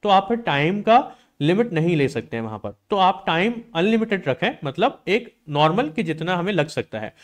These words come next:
हम देखेंगे, सीखेंगे और आगे बढ़ेंगे, but एक टाइम, टाइम लिमिट ना दें कि दो महीने में ही करना है, चार महीने में ही करना है या एक महीने में करना है।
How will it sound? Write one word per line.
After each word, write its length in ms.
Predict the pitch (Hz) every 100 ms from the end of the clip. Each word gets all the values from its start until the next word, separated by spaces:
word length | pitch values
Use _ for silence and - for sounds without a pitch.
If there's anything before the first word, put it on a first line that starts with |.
| - -
हम 160 | 175 160
देखेंगे, 420 | 151 170 190 262 -
सीखेंगे 560 | - 147 151 208 208 233
और 180 | - 190
आगे 240 | 170 180
बढ़ेंगे, 420 | 190 143 113 107 - _ -
but 140 | 220
एक 160 | 220 226
टाइम, 380 | 175 165 226 233 226 160 156 147 147
टाइम 300 | 147 160 208
लिमिट 340 | 208 202 214 208
ना 80 |
दें 160 | 151 190
कि 120 | 233
दो 180 | 175 180
महीने 280 | 185 190 196
में 120 | 196
ही 80 | 202
करना 260 | 196 170 180
है, 80 | 185
चार 280 | 156 147
महीने 280 | 170 170 175
में 100 | 175
ही 80 | 175
करना 240 | 170 151 175
है 60 |
या 80 | 202
एक 260 | 160 151 156
महीने 260 | 139 135
में 100 | 131
करना 240 | 120 107
है। 80 | 107